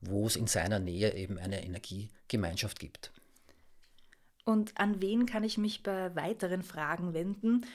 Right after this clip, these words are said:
Speaker 2: Du hast gerade die Energiegemeinschaften Punkt G V Punkt A T erwähnt.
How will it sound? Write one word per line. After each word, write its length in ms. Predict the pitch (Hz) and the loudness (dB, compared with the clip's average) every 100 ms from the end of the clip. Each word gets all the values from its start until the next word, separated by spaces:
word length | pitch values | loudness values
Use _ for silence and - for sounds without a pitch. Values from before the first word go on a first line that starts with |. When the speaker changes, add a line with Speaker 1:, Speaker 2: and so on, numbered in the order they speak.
| - | -14
Speaker 2:
Du 100 | - | -4
hast 160 | 180 180 | -2 0
gerade 320 | 180 165 170 | 0 0 -2
die 220 | 170 175 | -2 -2
Energiegemeinschaften 1200 | 170 170 202 226 247 208 208 214 220 - 208 208 | 0 -2 -2 4 4 4 2 0 -2 -2 0 0
Punkt 280 | 202 196 - | -2 -8 -6
G 80 | 170 | -6
V 240 | - 160 | -2 -2
Punkt 340 | 175 180 - - | -2 -6 -6 -8
A 40 | |
T 260 | - 180 196 | -8 -2 0
erwähnt. 480 | 220 196 208 226 | 2 4 6 6